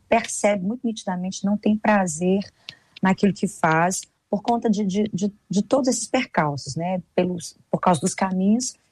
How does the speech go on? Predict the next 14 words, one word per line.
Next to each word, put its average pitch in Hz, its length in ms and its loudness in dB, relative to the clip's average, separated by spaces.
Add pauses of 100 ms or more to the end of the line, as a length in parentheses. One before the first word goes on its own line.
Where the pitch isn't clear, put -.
(120)
que - 100 0
a 208 80 4
vida 185 200 0
os 190 140 0
levou. 160 500 -2 (640)
Ah, 165 400 4 (160)
eu 214 140 4
lamento 202 520 4
muito 180 520 4
e 180 240 4 (100)
peço 202 280 2
a 202 80 2
Deus 185 400 0
que 185 420 2